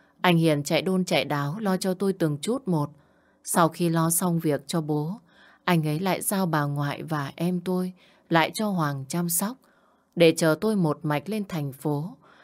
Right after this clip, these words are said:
đến bệnh viện mà Phước đang nằm. Phước bị tai nạn, ngay khi chỉ còn một quãng đường rất ngắn nữa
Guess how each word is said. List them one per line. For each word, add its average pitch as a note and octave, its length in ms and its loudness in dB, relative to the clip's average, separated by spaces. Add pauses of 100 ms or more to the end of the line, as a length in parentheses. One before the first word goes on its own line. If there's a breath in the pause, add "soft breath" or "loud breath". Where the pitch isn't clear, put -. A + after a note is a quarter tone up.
(160 soft breath)
đến E3+ 300 2
bệnh G3+ 240 -2
viện D3+ 260 -4 (320)
mà D3+ 240 2
Phước A#3 420 -8
đang F#3+ 300 -2
nằm. C#3+ 260 -2 (1900 soft breath)
Phước G#3 200 4
bị F3 240 2
tai D#3 180 4
nạn, D3 320 -4 (560)
ngay E3+ 180 6
khi E3+ 320 2
chỉ D#3+ 200 0
còn C#3+ 260 -2
một C#3+ 180 -4
quãng G#3 260 -2
đường D3+ 240 -2
rất G3+ 260 -6
ngắn D#3+ 280 -2
nữa A3 240 -8